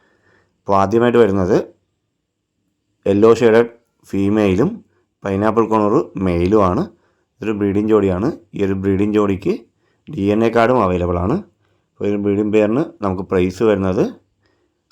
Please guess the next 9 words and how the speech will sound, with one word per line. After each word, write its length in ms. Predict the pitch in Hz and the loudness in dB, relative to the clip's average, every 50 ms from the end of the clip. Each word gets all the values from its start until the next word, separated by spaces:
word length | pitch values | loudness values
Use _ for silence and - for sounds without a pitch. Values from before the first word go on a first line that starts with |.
| _ _ _ _ _ - 98 98 | _ _ _ _ _ -12 -8 -4
മൂവായിരത്തി 580 | 98 101 104 110 110 113 110 110 98 - 127 127 110 98 | -2 0 2 2 4 2 2 0 -2 -2 0 0 2 2
അഞ്ഞൂറ് 440 | 92 92 92 95 98 101 101 101 98 92 | 0 0 0 0 0 0 0 0 0 0
രൂപയാണ്. 420 | 92 90 90 92 87 87 95 143 - - _ _ _ _ _ _ - - | 0 2 2 2 2 2 0 -2 -4 -8 _ _ _ _ _ _ -12 -6
കോഡ് 300 | 95 98 98 104 120 127 120 | -2 0 2 2 4 4 4
വരുന്നത് 340 | 107 95 92 92 90 104 131 - - _ _ - - - 110 | 4 2 2 -2 -2 -2 -4 -4 -6 _ _ -14 -8 -4 -2
ഇ 20 | 127 151 - - - _ - - | -2 -2 -4 -6 -12 _ -8 -4
വൺ 160 | 92 92 92 92 92 90 82 | -4 -2 -2 -2 -2 -2 -2
ആണ്. 160 | 82 82 87 - - _ _ _ _ _ _ _ _ _ _ _ - | -2 -6 -8 -12 -18 _ _ _ _ _ _ _ _ _ _ _ -6
അത് 120 | 95 110 | -2 -2